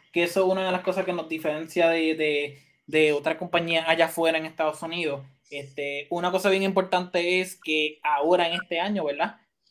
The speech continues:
Como sabemos mucho, eh, hay lanzamiento de componentes nuevos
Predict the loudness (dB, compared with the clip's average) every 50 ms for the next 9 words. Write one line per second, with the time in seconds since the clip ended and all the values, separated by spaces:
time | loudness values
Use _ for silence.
0 | _ _ -8 -6 -6 -6 -6 -4 -4 -4 -2 -2 0 2 2 2 2 2 0 0
1 | 0 0 -2 -4 -4 -4 -4 -4 -2 0 0 0 0 0 0 0 0 2 2 2
2 | 2 4 4 4 4 2 4 2 2 0 0 0 0 -2 -2 -4 -4 -6 -6 -4
3 | -6 -6 -6 -4 -2 -2 -2 -2 -2 -4